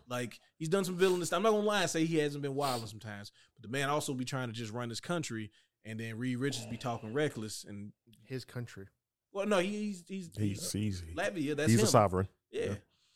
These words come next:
Speaker 1: So, like, and they be
Speaker 3: Yeah.
Speaker 1: prospering. Like, you know what I'm saying? Like, it's just people ain't doing bad. He ain't, they be trying to show it like, you know,
Speaker 2: Was he
Speaker 1: that
Speaker 2: elected?
Speaker 1: Uh, he's like a, like a king or something, like a prince.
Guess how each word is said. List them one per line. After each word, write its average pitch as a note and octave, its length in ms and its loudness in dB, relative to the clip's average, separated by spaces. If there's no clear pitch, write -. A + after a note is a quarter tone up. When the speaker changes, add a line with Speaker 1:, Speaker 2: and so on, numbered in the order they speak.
Speaker 1:
So, E3 80 -6
like, D3+ 260 0
and D3 140 -2
they G#3+ 120 2
be C#4+ 120 0
Speaker 3:
Yeah. A3+ 60 0
Speaker 1:
prospering. - 560 -2
Like, C3+ 220 -4
you A3+ 100 -6
know G3+ 60 -2
what G3+ 60 0
I'm F#3+ 60 -4
saying? G#3 160 -6
Like, F#3 140 -2
it's F#3+ 120 -8
just G#3+ 220 -12
people D#4 260 0
ain't B3+ 140 -4
doing A#3+ 220 -2
bad. B3 260 0
He A3 160 -6
ain't, - 180 -8
they D#3 100 -2
be G3 100 0
trying F3+ 240 0
to D#3 40 0
show E3+ 320 0
it D3 60 -2
like, C#3 300 -2
you D3 100 -4
know, B2 100 -2
Speaker 2:
Was A#2+ 100 0
he C#3+ 40 0
Speaker 1:
that C3+ 60 2
Speaker 2:
elected? B2 400 -4
Speaker 1:
Uh, C3+ 340 2
he's D3 100 -2
like B2+ 140 -2
a, G#2 60 -14
like A2 140 -10
a G2 80 -16
king C3 260 -8
or G#2 60 -8
something, A2 180 -10
like G2+ 80 -8
a F2+ 60 -20
prince. - 420 -12